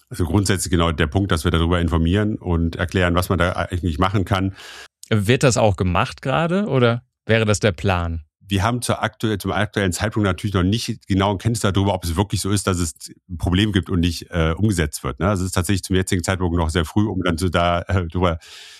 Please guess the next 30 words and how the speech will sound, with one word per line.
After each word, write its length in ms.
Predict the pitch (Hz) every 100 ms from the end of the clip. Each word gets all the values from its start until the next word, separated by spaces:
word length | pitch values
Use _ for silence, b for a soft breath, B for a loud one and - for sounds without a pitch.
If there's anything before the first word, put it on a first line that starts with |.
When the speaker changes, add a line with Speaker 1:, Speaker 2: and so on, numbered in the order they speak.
| B _
Speaker 1:
äh, 280 | 87 82 80
zu 160 | - -
urteilen. 540 | 101 110 104 113 117 -
Aber 400 | - 80 95 101
wir 80 | 90
sehen 160 | 87 95
natürlich 460 | 82 - 110 104
aus 100 | 90
den 120 | -
ersten 240 | 85 95 82
Rückmeldungen, 640 | 90 95 87 87 85 82 -
äh, 220 | 82 76
dass 160 | 80
das 180 | - 80
nicht 320 | 95 92 -
das 260 | 85 95 -
allererste 540 | 95 95 85 90 -
Top-Thema 480 | 90 - - 87 69
ist 140 | 82 87
in 80 |
den 100 | 82
Kommunen, 540 | 76 90 92 92 87 -
ne? 220 | - 87
Sondern 320 | 90 85 85 85
im 80 |
Gegenteil. 400 | 82 85 85 76 69 B B B B B _
Ähm, 320 | 85 78 76
da 120 | - 85
man 120 | 87
sich 160 | 82